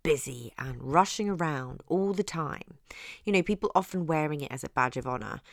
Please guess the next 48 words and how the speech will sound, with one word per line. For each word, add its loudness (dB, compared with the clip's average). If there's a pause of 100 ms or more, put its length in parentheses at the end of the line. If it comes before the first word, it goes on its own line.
(240)
Now, 4
this 4
massively, 2 (560)
you -2
know, -4
came 0
to -6
the -6
surface -2
during -4
covid -2
and -6
everyone -2
started -2
going, -2
"Hang -2
on 4
a 0
minute, -10
why 2
do 6
we 6
do 10
that?" 2 (1040)
And 6
I 8
knew 12
at 2
the 0
time, -2
as -6
soon 2
as 0
all 4
of 2
that 2
was -4
over, 0
it -8
would -12
come -2
back 0
and -6
come -4
back -4
with -8
a -14
vengeance. -8